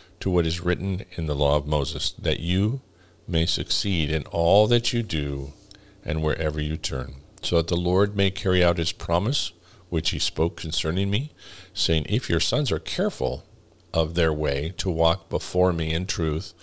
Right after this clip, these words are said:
with their heart and with their soul, you will not lack for a man on the throne of Israel.' Now, you also know what Joab, the son of Zeruiah, did to me,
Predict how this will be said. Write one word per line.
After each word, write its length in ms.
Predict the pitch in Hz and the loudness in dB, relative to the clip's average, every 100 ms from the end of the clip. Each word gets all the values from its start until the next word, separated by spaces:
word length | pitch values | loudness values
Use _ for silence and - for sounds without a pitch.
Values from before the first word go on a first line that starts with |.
| - - - - | -20 -20 -18 -2
with 360 | 92 98 - - | 2 2 0 -2
their 240 | 95 95 | 2 2
heart 380 | 92 80 80 - _ _ - | 2 2 0 -2 _ _ -10
and 180 | - 87 | -4 -2
with 200 | 87 90 | -2 -2
their 100 | 98 | -4
soul, 500 | 107 - 73 62 73 - - - _ - | -2 0 0 -2 -6 -14 -20 -20 _ -6
you 100 | 80 | -2
will 80 | 82 | 0
not 260 | 87 87 | 2 2
lack 240 | 80 80 - | 2 0 0
for 160 | 82 | -2
a 40 | 80 | 0
man 260 | 76 71 | 0 0
on 140 | 73 76 | -2 -4
the 80 | |
throne 340 | 78 - 73 71 | -6 -4 -2 -2
of 100 | 71 | 0
Israel.' 420 | 76 71 62 - - - - | 0 0 -6 -8 -16 -20 -10
Now, 380 | 82 82 76 - - - - - - - - | -4 -2 -2 -8 -20 -20 -20 -20 -20 -18 -4
you 200 | 92 90 | 2 4
also 560 | 82 82 - 98 95 - | 6 4 2 0 -2 -4
know 500 | 90 85 76 67 76 - - - | -2 0 0 -2 -8 -16 -20 -10
what 220 | 87 85 | -2 -2
Joab, 460 | 82 90 87 76 80 | 0 0 2 2 0
the 100 | 82 | -2
son 280 | - 80 80 | 0 0 0
of 180 | 76 - - - - - - | -2 -6 -20 -20 -20 -20 -8
Zeruiah, 800 | 92 82 101 98 85 87 80 67 - - - - - | -4 0 4 4 4 2 0 -4 -10 -20 -20 -12 -2
did 200 | 87 - | 0 0
to 80 | |
me, 240 | 80 67 | -4 -6